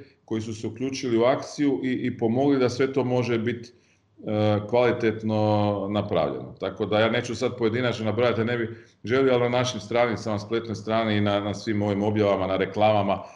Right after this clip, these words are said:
se vidi koji su partneri. Ja im se zbilja zahvaljujem, mislim da jako dobru stvar, e, rade. E sad, ostalo je samo za kraj, što ću ponovit sa-, što ću reći sad i ponovit na kraju, je to da se naši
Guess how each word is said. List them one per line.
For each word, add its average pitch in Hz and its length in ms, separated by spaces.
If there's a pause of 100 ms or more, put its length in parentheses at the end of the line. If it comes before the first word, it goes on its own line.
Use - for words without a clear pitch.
(120)
se - 180
vidi 101 300
koji 107 220
su 104 240
partneri. 120 400
Ja 123 100
im 120 80
se 107 120
zbilja 117 280
zahvaljujem, 123 640
mislim 120 260
da 117 320
jako 113 280
dobru 107 260
stvar, 101 320
e, - 40 (880)
rade. 87 440
E 104 40
sad, 135 200
ostalo 147 340
je 135 60
samo 147 320
za 123 180
kraj, 135 260 (420)
što 113 140
ću 107 180
ponovit 120 360
sa-, 131 300
što 113 120
ću 117 140
reći 120 120
sad 131 200
i 113 100
ponovit 120 360
na 113 120
kraju, 135 240
je 135 100
to 131 100
da 127 120
se 123 180 (500)
naši 120 360